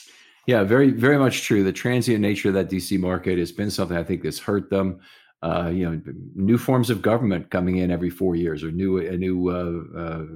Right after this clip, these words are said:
group of, uh, governors that, that, that could be there. Uh, that comes with a, a set of lobbyists who may be <laughs> successful, and you have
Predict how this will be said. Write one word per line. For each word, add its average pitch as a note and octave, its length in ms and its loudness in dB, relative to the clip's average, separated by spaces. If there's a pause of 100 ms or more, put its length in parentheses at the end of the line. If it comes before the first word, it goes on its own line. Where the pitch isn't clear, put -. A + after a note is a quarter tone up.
(420)
group G#2 320 0
of, F2 320 -4
uh, F2 120 -8
governors G2+ 560 -2
that, E2+ 180 -6
that, F2 240 -10
that F2 160 -10 (160)
could F#2 140 -4
be F#2 100 -4
there. G#2+ 380 2 (320)
Uh, F#2+ 440 2
that G#2 200 -2
comes B2 180 0
with C3 100 2
a, A#2 380 0
a A#2 60 -4
set B2+ 160 0
of A#2 80 0
lobbyists A#2+ 580 2
who G#2+ 80 -2
may G2 160 -2
be F#2+ 120 -4
<laughs> - 120 -6
successful, G#2+ 560 -4
and G#2 140 -4
you G#2 80 0
have G2 180 -4